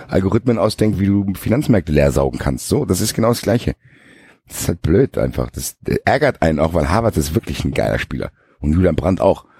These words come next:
Ich hoffe, dass wenigstens die Nationalmannschaft so ein bisschen, ja, wie soll ich sagen, ja, vorbei an diesem Marketing-Gedöns, dass man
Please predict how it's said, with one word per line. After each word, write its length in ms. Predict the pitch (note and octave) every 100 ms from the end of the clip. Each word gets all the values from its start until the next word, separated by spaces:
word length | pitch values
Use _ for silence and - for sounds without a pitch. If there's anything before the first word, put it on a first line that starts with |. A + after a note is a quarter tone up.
| - -
Ich 80 |
hoffe, 140 | F#2 G2
dass 220 | E2+ -
wenigstens 400 | F#2 F#2 F2+ -
die 120 | F2+
Nationalmannschaft 720 | D#2+ - D#2 F#2 G#2 F#2+ D2 -
so 80 | D2
ein 100 | C2+
bisschen, 520 | A2+ - - D#2 D#2 _ _ - - - _ _ _ - - - - _ _ _
ja, 160 | -
wie 60 | D#2+
soll 120 | F2+
ich 100 | E2
sagen, 500 | G2+ A2 G2 D#2+ D2 - - _ _ -
ja, 300 | F#2+ E2 A1+ - - _
vorbei 440 | - F2+ G#2+ A#2+
an 80 | A#2
diesem 160 | F#2+ F#2+
Marketing-Gedöns, 760 | G2 - - G#2 F2+ D#2+ F#2+ F#2+
dass 140 | E2+
man 240 | F#2 E2